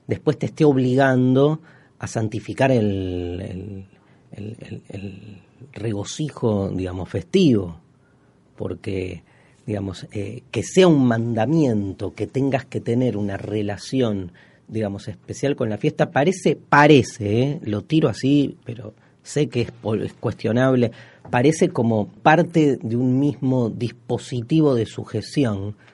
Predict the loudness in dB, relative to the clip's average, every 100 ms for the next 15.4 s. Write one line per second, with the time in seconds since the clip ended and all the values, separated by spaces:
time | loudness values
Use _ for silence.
0 | _ -4 -2 -2 0 0 4 6 6 6
1 | 2 0 -2 -6 0 2 2 -2 -4 -6
2 | _ _ _ -4 -2 -2 -6 -8 -4 -4
3 | 0 4 4 4 2 0 -4 -2 0 0
4 | -2 -4 -2 -2 -2 -4 -10 -8 -4 -2
5 | -2 -2 -4 -4 -4 -4 -4 -2 0 0
6 | 0 -8 _ -6 0 2 2 2 -2 0
7 | 2 2 2 -2 -4 -2 0 2 2 -2
8 | 0 -2 -2 -10 -8 -4 -2 0 0 0
9 | -4 0 4 6 8 8 6 2 -2 0
10 | 0 0 -2 -6 -6 -2 0 0 0 -2
11 | -2 -4 -2 2 2 2 -2 0 0 -4
12 | -8 -10 -12 -16 -16 -16 _ _ -8 -4
13 | -4 -4 -2 0 0 0 -2 -2 0 0
14 | 0 -6 -2 0 0 -2 -8 -8 -2 0
15 | 2 4 2